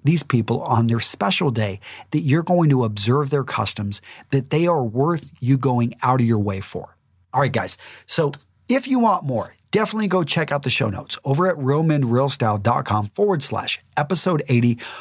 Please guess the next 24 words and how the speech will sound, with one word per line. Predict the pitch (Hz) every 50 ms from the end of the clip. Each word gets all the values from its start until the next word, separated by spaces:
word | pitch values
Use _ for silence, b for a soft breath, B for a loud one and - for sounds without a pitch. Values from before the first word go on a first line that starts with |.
| B B B
Hopefully | - 190 196 - - 208 208
you | 214 202 190
enjoyed | 180 151 135 139 135 131 127
this | 131 127 -
one. | - 131 123
I | - - -
have | - 135 139
a | 139
lot | 143 147 143
of | 135
fun | - - 131 120 117
with | 117 113 107
it. | 131 - - -
And | 135 127
if | 131 127 - -
you're | 147 139
dressing | 123 160 208 233 - - 233 208
for | - 220 180
an | 151 135
interview, | 143 131 117 107 95 107 113 - B B B B B B B B B _ -
if | 123 -
you're | 151 139
dressing | 120 104 127 151 160 175 - - 185 156
for | 139 156 151 135 113 - 107 92 92 - - 101 127 _ _ _ - - - - 135 120 107 - 151 165 165 - 185 175 151 139 - - 139 131 127 123 113